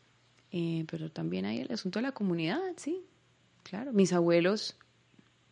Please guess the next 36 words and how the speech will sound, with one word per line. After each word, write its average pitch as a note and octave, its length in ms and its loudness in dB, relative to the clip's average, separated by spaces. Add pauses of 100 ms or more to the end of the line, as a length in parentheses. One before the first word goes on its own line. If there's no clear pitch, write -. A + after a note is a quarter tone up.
(880)
mis E3 140 -2
abuelos D#3+ 340 0
llegaron, F#3 420 2
pues - 480 -6
fueron D#3 240 -4
inmigrantes G3 600 -4
en E3 100 -8
Colombia, E3 360 -2
llegaron E3 280 4
cada G3 180 4
uno G3 180 2
por G3+ 160 -4
su F3 120 -6
lado, E3 440 -2
pero F3 320 0 (680)
llegaron D3+ 300 -2
a - 40 -4
un E3+ 80 -6
país F3 420 -2
que E3+ 120 -4
no F3 120 -2
conocían F#3 680 -2
y G3 40 -8
que - 120 -6
era E3 100 -2
nuevo F3+ 300 0
para F3+ 260 -2
ellos F3 460 -2
y E3 300 -4
tu-, D#3 180 -4
y D#3 80 -6
cons-, D#3+ 320 -8
tuvieron D#3 300 -2
que G3 100 -2
construir D#3+ 500 -4
todo F#3+ 460 -2